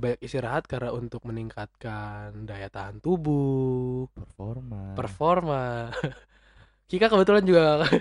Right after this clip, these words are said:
Speaker 1: <laughs> striker Persija ya.
Speaker 2: Iya, benar, benar.
Speaker 1: <laughs> Jadi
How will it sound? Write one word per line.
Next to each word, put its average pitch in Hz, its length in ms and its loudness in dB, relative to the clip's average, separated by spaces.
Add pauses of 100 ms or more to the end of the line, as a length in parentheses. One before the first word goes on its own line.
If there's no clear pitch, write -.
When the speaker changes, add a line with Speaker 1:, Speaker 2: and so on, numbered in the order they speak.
Speaker 1:
<laughs> - 400 -16
striker 151 340 4
Persija 151 480 4
ya. 156 240 6
Speaker 2:
Iya, - 180 2 (460)
benar, 120 320 -6
benar. - 260 0 (480)
Speaker 1:
<laughs> - 480 -8
Jadi 160 540 4